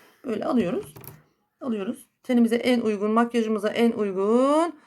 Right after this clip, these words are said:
Alıyoruz böyle, böyle, böyle, böyle far sürüyoruz. Sonra parmağımızla bele, bele, bele yapıyoruz. Çünkü sabaha kadar işleme yapmaktan gözlerimiz,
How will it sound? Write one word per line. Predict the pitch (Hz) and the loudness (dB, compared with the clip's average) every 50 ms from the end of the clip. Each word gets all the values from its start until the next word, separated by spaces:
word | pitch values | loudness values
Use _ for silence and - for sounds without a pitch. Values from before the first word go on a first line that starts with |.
| _ _ _ | _ _ _
Alıyoruz | - 269 247 233 226 214 220 | -2 0 2 2 2 2 2
böyle, | 254 233 208 208 220 | 2 2 2 2 2
böyle, | 240 233 202 196 190 | 2 0 0 2 0
böyle, | 233 220 190 214 254 | 0 0 0 0 0
böyle | 262 220 226 233 | 0 0 -2 0
far | - 208 185 170 | 0 0 -2 -2
sürüyoruz. | - - 147 139 170 220 220 | -4 -6 -8 -6 -8 -8 -8
Sonra | - 208 202 196 | -8 -8 -8 -6
parmağımızla | 196 - 202 196 196 175 156 147 156 190 208 190 | -4 -2 -2 -2 -2 -2 -4 -4 -6 -6 -6 -4
bele, | 175 165 165 | -4 -2 -2
bele, | 160 156 151 147 | -2 -2 -2 -2
bele | 147 147 143 | -2 -4 -4
yapıyoruz. | 131 127 - - 143 196 226 226 | -4 -6 -8 -8 -8 -8 -8 -8
Çünkü | - - 202 180 170 - 220 233 247 | -8 -8 -8 -8 -4 -2 -2 -2 -2
sabaha | 233 202 175 185 196 233 233 | -2 -2 -2 0 0 -2 -2
kadar | - 165 156 | -2 -4 -4
işleme | - 170 - - 202 214 | -4 -6 -6 -6 -2 -2
yapmaktan | 220 185 - - 190 - - 254 294 269 | -2 -2 -4 -8 -12 -10 -8 -4 -2 0
gözlerimiz, | 214 208 196 175 175 165 175 233 370 403 - - | 2 2 2 2 0 0 0 -2 -2 -4 -6 -12